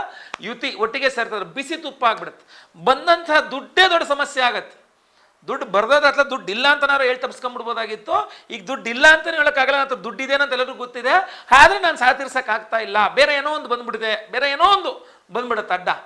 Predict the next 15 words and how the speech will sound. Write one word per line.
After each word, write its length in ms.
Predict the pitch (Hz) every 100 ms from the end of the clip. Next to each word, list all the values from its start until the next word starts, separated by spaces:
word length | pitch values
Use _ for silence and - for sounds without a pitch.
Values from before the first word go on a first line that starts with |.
| - _ _ -
ಅದಕ್ಕೋಸ್ಕರ 600 | 214 302 330 330 - 320 339 - - _ _ _ _ 160
ದುಡ್ಡು 160 | -
ಬಂದ 200 | 208 247
ತಕ್ಷಣನೇ 360 | 302 320 330 359
ಸಾಲ 220 | 339 277
ಫಸ್ಟ್, 360 | 311 269 262 - - - - -
ನಿಮ್ಮ 160 | 262
ಫಸ್ಟ್ 320 | 269 277 254
ಪ್ರಿಫರೆನ್ಸ್ 440 | - 339 339 330 320
ಸಾಲ 240 | 269 311 311 294 - - _ _ _
ತೀರ್ಸೋದು 500 | 302 320 302 294 294
ಅನ್ನೋ 240 | 262 233 254
ವಿಚಾರಗಳಿದ್ರೆ 640 | 247 247 226 214 196 247
ಅನುಕೂಲವಾಗ್ಬಿಡುತ್ತೆ 920 | 262 214 226 233 214 190 170 170 -
ಅಂತ. 180 | 131 -